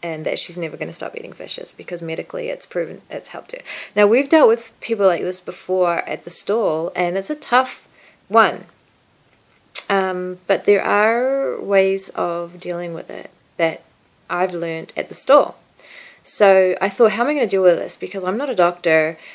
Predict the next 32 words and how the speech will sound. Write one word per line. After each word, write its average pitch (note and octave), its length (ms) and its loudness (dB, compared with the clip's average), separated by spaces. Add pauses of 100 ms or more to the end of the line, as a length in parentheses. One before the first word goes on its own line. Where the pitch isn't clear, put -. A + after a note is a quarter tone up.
(120)
and G3 120 -2
how G#3 140 4
am A#3 100 4
I B3+ 60 4
gonna A#3 200 2
negate F3+ 480 -4
her F#3+ 160 4
personal G3 440 -6
experience E3+ 520 -6
saying, E3 300 -2
you E3 80 -4
know, D#3+ 200 -10
'I F#3+ 320 4
was G3 220 -4
sick, - 400 -8
I F3 140 4
was F#3 260 0
having E3 220 -4
terrible F3+ 360 4
infections, E3+ 640 -4
I D#3+ 100 -2
was E3 220 -4
having D#3+ 300 -8
multiple F3 380 -4
operations, E3+ 680 -4 (360)
I - 60 -6
started F3+ 340 2
eating F#3+ 240 -2
fishes E3+ 320 -2
again, D#3 460 -10
and D3+ 280 -12
it's, - 480 -14